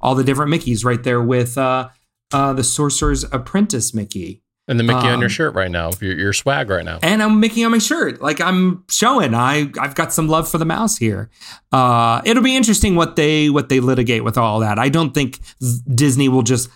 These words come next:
Speaker 1: let Mickey go, or Steamboat Willie Mickey g-, go quietly into the, uh, lack of copyright there.
Speaker 2: One of the questions I had when I was watching this was,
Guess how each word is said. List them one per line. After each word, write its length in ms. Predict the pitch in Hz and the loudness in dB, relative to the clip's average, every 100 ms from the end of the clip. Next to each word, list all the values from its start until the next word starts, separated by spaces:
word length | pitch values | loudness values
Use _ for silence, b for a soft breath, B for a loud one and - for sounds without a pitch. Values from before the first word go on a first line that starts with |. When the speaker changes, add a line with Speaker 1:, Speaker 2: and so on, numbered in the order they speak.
| b | b
Speaker 1:
let 340 | 131 135 165 147 | 2 2 0 0
Mickey 640 | 135 127 120 104 101 98 _ _ 123 104 | -2 0 -2 0 -2 -8 _ _ -10 -2
go, 480 | 131 123 120 117 135 | 2 2 2 2 0
or 180 | 131 | 0
Steamboat 560 | 120 - 170 151 135 131 | 0 0 2 2 2 2
Willie 380 | 135 127 120 113 | 0 2 2 2
Mickey 560 | 117 110 120 110 110 B B | 2 0 0 2 0 B B
g-, 380 | 117 104 - - | -6 -6 -8 -8
go 500 | 120 139 127 123 123 - - - | -2 0 2 2 0 -6 -14 -4
quietly 720 | - 135 127 127 127 123 117 - | 2 2 2 0 0 2 0 0
into 460 | 127 120 113 127 113 | 0 0 2 2 2
the, 480 | 113 110 107 107 131 | 2 2 2 0 -2
uh, 160 | 127 131 | -4 0
lack 360 | 135 110 - | 0 0 -4
of 100 | - | -6
copyright 600 | - 110 113 110 120 123 | -4 -4 -2 -4 -4 -6
there. 340 | 127 123 117 117 _ _ _ _ _ | -6 -6 -8 -12 _ _ _ _ _
Speaker 2:
One 160 | 135 139 | -2 0
of 60 | |
the 80 | 135 | 0
questions 420 | 139 127 - 117 | 0 0 0 0
I 100 | 113 | 0
had 300 | 104 113 107 | 0 0 0
when 100 | 107 | -2
I 60 | 107 | -2
was 220 | 101 - | -2 -2
watching 460 | 101 101 - 101 95 | -2 -2 -2 -6 -2
this 320 | 98 95 - | -2 -2 -4
was, 500 | 101 101 98 95 | 0 0 0 0